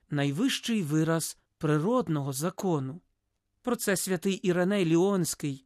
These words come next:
який помер мученицькою смертю у двісті другому році,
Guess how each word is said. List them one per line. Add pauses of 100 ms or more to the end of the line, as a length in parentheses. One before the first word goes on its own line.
(120)
який
помер
мученицькою
смертю
у
двісті
другому
році,